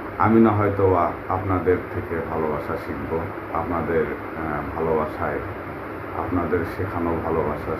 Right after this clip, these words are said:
শেখানোর পথেই চলব। আহ, আমার এই ভিডিও থেকে আমার ভুল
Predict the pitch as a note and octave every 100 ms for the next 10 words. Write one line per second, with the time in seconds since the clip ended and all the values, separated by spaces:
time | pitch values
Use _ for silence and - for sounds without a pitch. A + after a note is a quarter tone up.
0 | - F#2 E2 D2+ C#2+ - - D#2 D#2 F2
1 | E2 D#2+ D2 D2+ E2 - - - - -
2 | - - - D#2+ D#2 D2+ - - F#2 F#2+
3 | F#2+ F2 D#2 - - - - - - -
4 | - F2+ F2 E2 F#2+ G2+ F#2 - G2 F#2+
5 | A2+ F#2+ E2 E2 E2 F2+